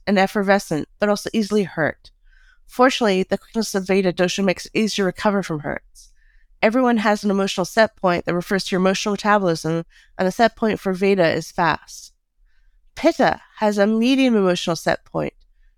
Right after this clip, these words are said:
Emotions are held onto, and when out of balance, Pitta types hold grudges,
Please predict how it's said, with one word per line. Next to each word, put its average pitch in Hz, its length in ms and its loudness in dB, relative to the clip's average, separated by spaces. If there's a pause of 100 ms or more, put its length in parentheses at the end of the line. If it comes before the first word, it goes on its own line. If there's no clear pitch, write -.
(120)
Emotions 226 360 0
are 226 100 4
held 214 320 2
onto, 233 540 2
and 220 180 0
when 196 220 -2
out 196 160 2
of 208 160 -4
balance, 208 420 2
Pitta 214 380 -2
types - 380 0
hold 196 280 -2
grudges, 156 600 -2